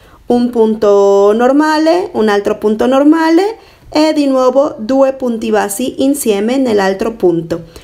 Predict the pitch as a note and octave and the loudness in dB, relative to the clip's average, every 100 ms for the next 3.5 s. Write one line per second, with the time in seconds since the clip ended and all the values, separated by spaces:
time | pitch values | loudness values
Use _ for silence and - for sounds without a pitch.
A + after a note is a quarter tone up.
0 | - - E4+ F4 B3+ C#4+ - A#3+ B3 - | -14 -2 -2 -2 -4 -6 -4 -4 -4 -6
1 | C4 D4+ D4 A3 A#3 B3+ - A#3 B3+ - | -2 0 0 -2 -2 -4 -6 -4 -2 -6
2 | - A#3 C4+ - - C4+ C#4 C#4+ A#3 F#3 | -6 -4 -4 -8 -2 0 2 2 2 2
3 | F#3 F#3+ G3 F#3+ | 4 2 0 -6